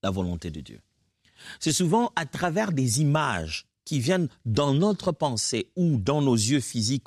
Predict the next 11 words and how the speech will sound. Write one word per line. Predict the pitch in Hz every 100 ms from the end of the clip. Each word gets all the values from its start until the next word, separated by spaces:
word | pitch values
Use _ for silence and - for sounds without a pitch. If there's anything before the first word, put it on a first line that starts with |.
| -
ou | 196
dans | 165
nos | 127 110
yeux | 107 165
spirituels | - 110 90 82 80 104 - - - -
que | 147
Dieu | 117 180 202 180
fait | - 160
promener | - 170 143 135 131
son | - 107
langage. | 95 80 69 78